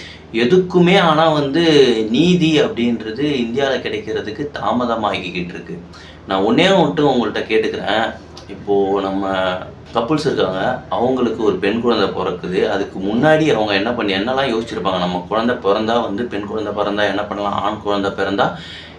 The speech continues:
என்ன பண்ணலாம்? சரி, பெண் குழந்தை பிறந்து போச்சு, பிறந்ததுக்கப்புறம் அதுக்காக ஆசைப்பட்டதை ஒரு அப்பாவா இருந்து எல்லாமே பண்ணிக்கிட்டே இருப்பாரு.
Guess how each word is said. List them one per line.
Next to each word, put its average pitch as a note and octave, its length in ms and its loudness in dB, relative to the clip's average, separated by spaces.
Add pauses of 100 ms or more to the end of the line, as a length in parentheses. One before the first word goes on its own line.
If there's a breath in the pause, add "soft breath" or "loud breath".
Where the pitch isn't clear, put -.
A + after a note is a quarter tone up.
என்ன A#2+ 280 2
பண்ணலாம்? B2 540 2
சரி, A2 200 -2
பெண் A2 240 -2
குழந்தை A#2+ 300 2
பிறந்து A2+ 340 0
போச்சு, G2+ 580 -2
பிறந்ததுக்கப்புறம் A2 840 0 (160)
அதுக்காக A#2+ 680 0
ஆசைப்பட்டதை A2+ 680 -2
ஒரு G2 140 0
அப்பாவா G#2 560 2
இருந்து G#2 440 -2 (460 loud breath)
எல்லாமே D3+ 400 4
பண்ணிக்கிட்டே A2 500 0 (100)
இருப்பாரு. G2 440 2